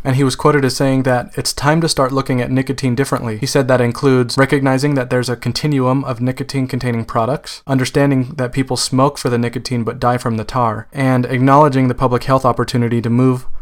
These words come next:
tobacco users down the risk spectrum. So he did say that it's a complicated concept because nicotine is not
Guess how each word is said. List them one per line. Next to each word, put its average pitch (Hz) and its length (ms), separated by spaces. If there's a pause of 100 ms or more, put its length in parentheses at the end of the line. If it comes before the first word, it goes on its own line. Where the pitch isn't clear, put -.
(120)
tobacco 131 380
users 117 400
down 135 300
the 113 80
risk 127 380
spectrum. - 580 (100)
So 151 160
he 151 80
did 170 180
say 151 180
that 131 200
it's 127 100
a 117 140 (320)
complicated 135 600
concept 135 480
because 117 280
nicotine 123 400
is 113 100
not 113 320